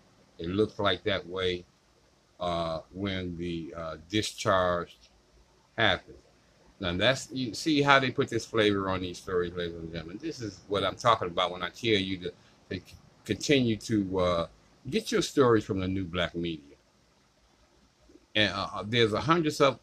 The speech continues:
uh, of these, uh, platforms out here, some big, some small, like mine. But we're gonna bring you the story, ladies and gentlemen, with no, no flavor on it. You're not gonna get no sugar in your coffee here.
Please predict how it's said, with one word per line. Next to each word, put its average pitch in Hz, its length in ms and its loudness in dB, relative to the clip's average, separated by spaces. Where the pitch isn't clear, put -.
uh, 104 200 4
of 98 180 -2
these, 113 240 -2
uh, 98 80 2
platforms 113 640 0
out 117 220 6
here, 117 200 0
some 107 300 2
big, 120 340 0
some 143 160 -2
small, 113 400 2
like 104 240 0
mine. 104 460 0
But 135 180 6
we're 143 140 2
gonna 139 180 4
bring 143 260 2
you 135 140 0
the 123 60 -6
story, 139 400 4
ladies 120 240 0
and 110 80 -6
gentlemen, 131 340 -2
with 120 160 -4
no, 143 320 0
no 151 160 0
flavor 139 420 0
on 85 180 -2
it. 78 100 -18
You're 151 100 -6
not 143 140 -6
gonna 120 160 -4
get 117 160 -6
no 104 100 -6
sugar 107 400 -2
in 98 80 -2
your 92 80 -4
coffee 95 380 -2
here. 104 260 0